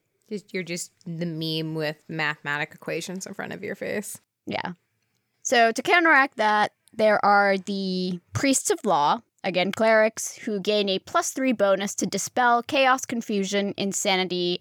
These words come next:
Speaker 2: and symbol of insanity spells. Again, the spell insanity. They can dispel the spell insanity and inspa-, insanity spell. But there's no, there's no <laughs> spell insanity.
Speaker 1: Wait, wait, wait. They're, they're priests of law?
Speaker 2: They are priests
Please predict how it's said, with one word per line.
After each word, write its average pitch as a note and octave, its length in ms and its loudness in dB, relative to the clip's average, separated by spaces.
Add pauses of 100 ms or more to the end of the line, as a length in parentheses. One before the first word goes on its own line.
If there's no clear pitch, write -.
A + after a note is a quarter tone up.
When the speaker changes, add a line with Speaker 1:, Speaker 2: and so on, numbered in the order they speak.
Speaker 2:
and D#3+ 360 0
symbol G3+ 440 -2
of E3+ 120 -2
insanity E3+ 540 -4
spells. - 420 -8
Again, D4+ 360 0 (280)
the B3+ 100 -2
spell F4 380 2
insanity. C4+ 680 0
They C4+ 200 0
can C#4 180 -2
dispel C#4+ 640 0
the B3 140 -2
spell C4+ 380 2
insanity A#3 880 -2
and C#4 560 0
inspa-, G#3+ 500 -2
insanity G#3 520 -4
spell. - 400 -4 (300)
But A#3 120 -4
there's C4 200 0
no, C#4+ 340 2 (180)
there's C4 160 -4
no A#4+ 120 6
<laughs> - 20 6
spell F#4+ 400 4
insanity. G#4+ 800 0
Speaker 1:
Wait, A#3 180 4
wait, A3 160 4
wait. F#3 220 0 (100)
They're, A3+ 360 0 (240)
they're A3+ 240 2
priests - 600 -2
of G3+ 140 -4
law? E3 760 2 (160)
Speaker 2:
They A#3+ 140 0
are A#3+ 120 4
priests - 600 -2